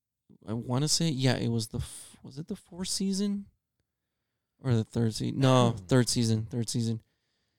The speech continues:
Speaker 1: Within a few episodes, right before the season finale, he passed away, and they had to scramble to find someone to replace him to finish off the remaining episodes of the season.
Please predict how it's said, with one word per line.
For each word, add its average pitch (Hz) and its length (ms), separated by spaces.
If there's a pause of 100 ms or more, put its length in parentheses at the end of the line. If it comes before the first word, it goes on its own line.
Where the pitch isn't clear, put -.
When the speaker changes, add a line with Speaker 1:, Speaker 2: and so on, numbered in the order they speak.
(840)
Speaker 1:
Within 151 320
a 139 80
few 175 420
episodes, 127 720
right 127 180
before 127 340
the 113 120
season 131 360
finale, 117 400
he 120 180
passed 123 360
away, 117 280
and 117 100
they 117 60
had 120 120
to 113 60
scramble 117 400
to 113 80
find 117 460 (480)
someone 123 300
to 120 100
replace 117 420
him 117 80
to 113 120
finish 113 400
off 117 200
the 120 120
remaining 113 420
episodes 113 520
of 120 120
the 117 60
season. 120 480